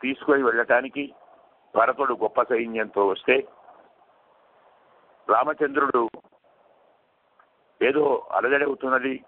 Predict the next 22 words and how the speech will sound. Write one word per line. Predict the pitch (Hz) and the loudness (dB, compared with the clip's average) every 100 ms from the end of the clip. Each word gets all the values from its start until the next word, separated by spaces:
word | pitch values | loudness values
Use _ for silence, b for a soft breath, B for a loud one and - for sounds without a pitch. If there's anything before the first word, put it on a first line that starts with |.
| _ _ _ _ _ | _ _ _ _ _
మృగాలు | 104 120 131 131 | 0 4 2 0
పరిగెత్తుతున్నాయి, | - 107 123 123 104 117 117 117 - _ _ _ _ 120 | -2 -2 -2 -6 -6 0 2 0 -4 _ _ _ _ -4
దుమ్ము | 127 | 0
బాగా | 123 120 120 113 | 4 4 4 -2
లేస్తూ | 107 110 - 117 | -4 -6 -4 -4
ఉంది, | 113 113 123 - - - - _ _ _ - | -2 -2 -4 -12 -20 -20 -20 _ _ _ 0
రాజావా | 98 113 120 123 127 127 - | 2 2 2 2 0 -2 -4
రాజపుత్రోవా | 101 110 101 107 - 107 110 107 - | -6 -4 -6 -8 -2 2 2 0 -4
మృగయామను | 95 101 113 110 107 98 | -6 -2 0 0 -2 -4
ధావతి, | 107 101 107 113 117 _ _ _ _ _ _ _ _ _ _ - | -2 -2 -2 -8 -14 _ _ _ _ _ _ _ _ _ _ 0
రాజు | 104 123 | 0 0
కానీ | 127 123 135 135 113 | -2 -2 -2 -6 -2
రాజపుత్రుడు | 113 107 110 113 104 | -2 -2 -6 -8 -2
కానీ | 110 113 104 | 0 0 0
వేటకు | 101 107 110 104 - - - - | 2 4 2 -2 -6 -14 -20 -4
వస్తున్నట్టుంది, | 90 - 113 107 - 110 127 - - | -4 -2 0 0 2 -2 -2 -2 4
ఎవరు | 113 120 | 4 2
వస్తున్నారు | - 113 107 107 | -2 0 0 2
చూడవయ్యా | 98 104 110 104 | 0 2 2 2
లక్ష్మణ | 95 - 110 110 - - - - - _ _ _ | 0 0 0 0 -4 -14 -20 -20 -20 _ _ _
అని | 82 90 | -6 -4
చెప్పినప్పుడు | 90 113 113 131 | -4 0 0 2